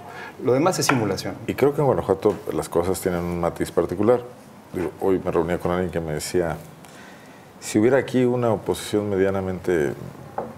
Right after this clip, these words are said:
Speaker 2: no sé, posicionada, eh, el gobierno panista estaría en un serio problema y en un trance de romper su continuidad, ¿no? Pero no lo hay, tiene un, te-, te-, te-, te-,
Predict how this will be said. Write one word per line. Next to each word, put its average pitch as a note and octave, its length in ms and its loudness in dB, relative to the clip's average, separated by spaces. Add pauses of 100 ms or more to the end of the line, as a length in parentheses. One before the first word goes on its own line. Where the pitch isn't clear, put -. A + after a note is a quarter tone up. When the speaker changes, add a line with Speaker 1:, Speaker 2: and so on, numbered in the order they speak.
(720)
Speaker 2:
no D2+ 80 -12
sé, - 120 -8 (360)
posicionada, G2+ 760 0 (280)
eh, E2+ 160 -2 (380)
el F#2 140 -4
gobierno G2 260 4
panista D#2 320 -4
estaría D2+ 240 -2
en D#2 60 -6
un D2+ 40 -8
serio D#2 200 -2
problema D2 440 -4
y D#2 80 -2
en D2+ 140 -2
un D#2+ 140 -6
trance D#2 340 -2
de C#2 220 -2 (640)
romper D#2+ 340 0
su D#2+ 140 -10
continuidad, C2+ 500 -6
¿no? A#1+ 400 -12 (640)
Pero E2+ 160 0
no G2 100 2
lo G#2 200 6
hay, B2+ 80 4
tiene F#2+ 320 -2
un, G2 40 -2
te-, F#2+ 140 0
te-, F2+ 320 0
te-, - 440 -2
te-, E2 360 -2